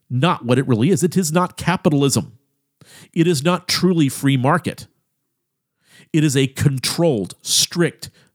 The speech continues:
fascistic, national socialist market. That's what it is. Let's get back to the article. Quote, "Businesses will need to work with a wide range of partners to ensure that all risks,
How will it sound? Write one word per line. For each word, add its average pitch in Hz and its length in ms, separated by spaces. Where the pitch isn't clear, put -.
fascistic, - 800
national 127 480
socialist 123 640
market. 107 520
That's 107 400
what 120 120
it 110 120
is. - 440
Let's - 160
get 92 140
back 98 160
to 101 60
the 87 100
article. - 360
Quote, - 340
"Businesses 165 480
will 135 140
need 139 180
to 131 80
work 131 320
with 120 120
a 110 60
wide 123 500
range 110 380
of 104 140
partners 104 520
to 151 140
ensure 139 340
that 113 320
all 226 260
risks, 214 560